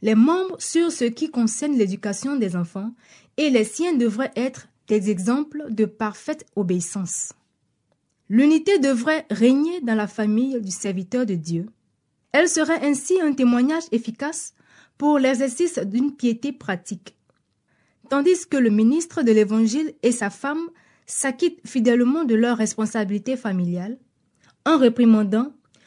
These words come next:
corrigeant, avertissant, conseillant et guidant, ils se qualifient davantage pour le travail en faveur de l'Église et ils multiplient leurs capacités d'action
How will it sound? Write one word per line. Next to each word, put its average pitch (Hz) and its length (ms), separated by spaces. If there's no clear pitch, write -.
corrigeant, 233 640
avertissant, 233 720
conseillant 269 600
et 247 120
guidant, 202 440
ils 302 180
se - 180
qualifient 294 560
davantage 240 840
pour 285 320
le 254 120
travail 262 440
en 226 100
faveur 240 320
de 226 80
l'Église 202 560
et 294 220
ils 285 200
multiplient 320 640
leurs 254 180
capacités 214 580
d'action 226 520